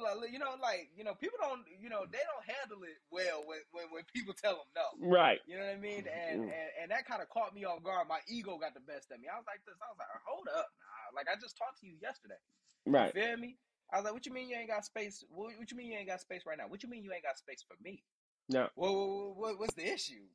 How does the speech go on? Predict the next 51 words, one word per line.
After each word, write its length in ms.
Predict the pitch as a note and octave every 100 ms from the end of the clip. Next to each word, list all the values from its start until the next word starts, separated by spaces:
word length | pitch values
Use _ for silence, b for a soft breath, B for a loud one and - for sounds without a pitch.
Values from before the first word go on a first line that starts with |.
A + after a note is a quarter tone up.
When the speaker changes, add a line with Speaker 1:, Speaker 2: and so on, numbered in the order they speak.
| _
Speaker 1:
But 300 | C#3+ D3 C3+ _ _ _ _ G#2 -
she 200 | - F3+
just 180 | E3 F3
simply 260 | - G2+ E3
said, 200 | - E3+
like, 160 | C3+
"Look, 140 | C3 B2+ C#3
I 100 | D#3
ain't 80 |
got 160 | C#3 B2
space 260 | - D3 -
for 80 | F#2+
that 140 | F2 E2+
right 160 | E2
now." 140 | D#2 - - _ -
Speaker 2:
Yeah. 220 | A#2 A#2+
Speaker 1:
And 80 | C3+
that 160 | F#3
was 120 | F3 - D#3+
her 160 | D#3 C3
letting 220 | C3+ B2
me 140 | B2
know, 240 | A2 C3 A2+
like, 240 | F#2+ F#2 G#2
you 60 |
know, 120 | G2+ F#2+
like, 200 | F#2 F2
"Look, 240 | A#2+ G2+ - _ _ _ E2
right 220 | A#2 B2+
now, 360 | C3+ D3+ D#3+ D#3
like, 220 | C3+ G#2 -
I 140 | A2 B2
don't, 240 | B2+ A#2 -
I, 180 | A#2 - B2
I 20 |
don't 180 | B2 A#2+
have 280 | A2+ A#2+ A2
that 240 | A2+ A2
shoulder 420 | - - A#2+ A#2+ A2+
for 60 | A2
you 180 | G#2+ A2
to, 60 | F#2+ G2
like, 260 | G2 F#2 -
lean 460 | G2 G2+ A#2+ A#2+ A2+
on. 340 | A2+ A2+ A2 G2+
I 40 |
don't 100 | A2
have 120 | A#2 G2
Speaker 2:
Mm. 20 |
Speaker 1:
that 160 | - -
ear. 260 | A2+ A#2